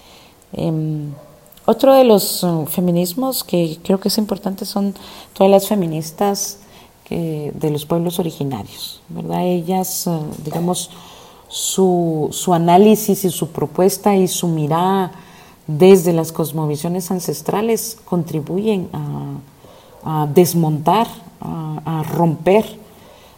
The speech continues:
digamos, con toda la cultura hegemónica de, de la supremacía blanca, ¿verdad? Entonces, em, digamos, aquí en Guatemala es ese, pues, ese lugar de enunciación o ese cuestionamiento de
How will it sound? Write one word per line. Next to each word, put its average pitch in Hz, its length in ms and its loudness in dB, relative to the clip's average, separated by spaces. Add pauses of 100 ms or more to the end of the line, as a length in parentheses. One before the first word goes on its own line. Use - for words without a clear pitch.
digamos, 170 340 -2
con 165 160 -2
toda 165 200 2
la 170 120 2
cultura 165 420 -2
hegemónica 165 680 -6
de, 135 280 -6 (100)
de 127 360 -10
la 131 100 -6
supremacía 135 720 -8
blanca, 143 360 -8 (300)
¿verdad? 165 340 -8
Entonces, 165 520 -8 (640)
em, 160 760 2
digamos, 170 340 4
aquí 170 200 0
en 175 60 2
Guatemala 180 680 2
es 180 240 0
ese, 165 640 -2
pues, 151 120 -4
ese 165 260 -2
lugar 160 360 0
de 190 60 0
enunciación 185 760 -2
o 170 120 -2
ese 156 200 -4
cuestionamiento 170 800 -2
de 165 160 -2